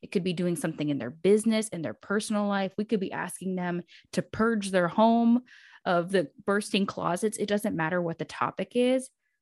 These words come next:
but we're typically asking our audience to do something that's uncomfortable. And there's no way they're gonna do it or even care about the steps to start doing it if they don't believe this is something that they actually need to fix or do.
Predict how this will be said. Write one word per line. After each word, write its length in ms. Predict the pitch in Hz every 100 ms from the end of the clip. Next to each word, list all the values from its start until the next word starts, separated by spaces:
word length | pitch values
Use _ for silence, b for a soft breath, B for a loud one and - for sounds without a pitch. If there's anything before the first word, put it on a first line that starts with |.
| -
but 80 | 185
we're 100 | 202
typically 640 | 190 - 190 240 254 277 -
asking 380 | 156 165 - 208
our 120 | 196
audience 420 | 143 156 180 190 -
to 60 | 160
do 180 | - 196
something 400 | 214 277 262 302
that's 240 | 247 196 180
uncomfortable. 1000 | 160 - - 196 196 104 - 71 - - b b b _ _
And 140 | 214 202
there's 220 | 190 196
no 240 | 202 220
way 500 | 302 269 196 208 240 _ _ _ -
they're 100 | 180
gonna 180 | 202
do 300 | 185 180 226
it 220 | 170 - -
or 100 | 185
even 320 | 202 185 175 -
care 400 | - 349 359 240
about 280 | 180 170 160
the 80 | 151
steps 420 | - 175 - -
to 60 | -
start 360 | - 185 208
doing 280 | 220 247 269
it 200 | 294 339 _ _ _ _ _
if 100 | 185 -
they 100 | 185
don't 300 | 190 180 180
believe 460 | 190 180 180 180 - _ -
this 180 | 170 -
is 80 | 160
something 360 | 165 160 170
that 140 | 165 160
they 320 | 160 180 -
actually 320 | 160 170 -
need 120 | 175 160
to 60 |
fix 320 | - 165 -
or 80 | 170
do. 340 | 165 - -